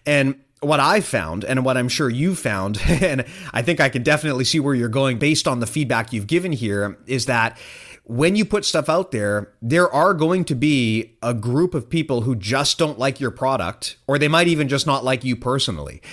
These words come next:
And they're gonna be very vocal about it. And this is one of the interesting and challenging things about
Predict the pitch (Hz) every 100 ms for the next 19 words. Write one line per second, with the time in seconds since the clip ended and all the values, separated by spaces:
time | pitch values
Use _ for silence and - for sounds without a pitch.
0 | - - - 135 135 127 131 127 120 165
1 | 208 190 160 160 160 123 165 165 131 113
2 | 131 107 - 113 139 180 196 185 190 165
3 | 147 147 156 - 151 - 147 117 120 -
4 | 123 156 175 147 151 131 - 160 131 110
5 | 110 - 123 120 117 117 113